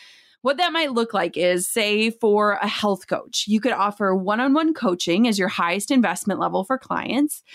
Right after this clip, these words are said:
Then you could also offer a less expensive mini course about how to meal prep for a week. And then finally, your lowest price point offer could be something like a downloadable ebook or a P D F checklist that costs less than fifty dollars.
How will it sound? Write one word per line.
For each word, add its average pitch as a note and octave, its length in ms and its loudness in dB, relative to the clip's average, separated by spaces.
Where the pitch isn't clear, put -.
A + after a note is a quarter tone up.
Then B3 100 2
you C4 100 4
could C4+ 200 0
also C4+ 340 0
offer G#3+ 380 0
a G3+ 80 0
less A3 380 -2
expensive G#3 600 0
mini A#3 440 4
course F#3+ 400 0
about G#3+ 180 -2
how A3+ 160 -2
to A3 80 2
meal G#3 320 6
prep - 320 -8
for E3+ 120 -2
a E3+ 80 0
week. E3+ 440 -4
And A3 100 2
then A#3 120 4
finally, C#4 420 2
your G#3+ 220 2
lowest C4+ 500 0
price G3+ 240 -2
point - 260 0
offer F3+ 340 -2
could G3+ 160 -2
be G#3+ 100 2
something G#3+ 340 2
like F#3+ 300 0
a F#3+ 40 -4
downloadable G3+ 720 2
ebook G#3+ 520 0
or F#3 140 2
a F3 60 0
P - 200 -2
D A#3+ 120 4
F B3 140 0
checklist A3+ 540 -2
that F3 200 -4
costs A3+ 440 -2
less F#3+ 240 -4
than G3+ 160 0
fifty F3+ 280 -6
dollars. - 600 -4